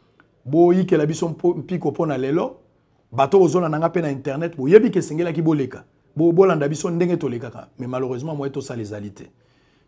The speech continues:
Tolongwaka Afrika, toyaki awa, tosali mosala. Je pense que tant mosusu tokomi na suka ya mosala na esika oyo tozali. Mais ba vérité nyonso, bozala kimia na kobomba eloko te. Mais naza koinsiste, Likambo ya politique na makambo oyo eza te.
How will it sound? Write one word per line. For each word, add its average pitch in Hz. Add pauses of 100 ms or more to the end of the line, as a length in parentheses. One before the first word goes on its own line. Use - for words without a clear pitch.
Tolongwaka 156
Afrika, 175
toyaki 160
awa, 160
tosali 170
mosala. 180 (420)
Je 127
pense 190
que 165
tant 226
mosusu 180
tokomi 175
na 147
suka 185
ya 147
mosala 151
na 139
esika 143
oyo 139
tozali. 104 (600)
Mais 113
ba 127
vérité 139
nyonso, 170 (440)
bozala 135
kimia 160
na 139
kobomba 151
eloko 147
te. 127 (380)
Mais 120
naza 131
koinsiste, 185 (300)
Likambo 151
ya 147
politique 165
na 147
makambo 143
oyo 185
eza 151
te. 160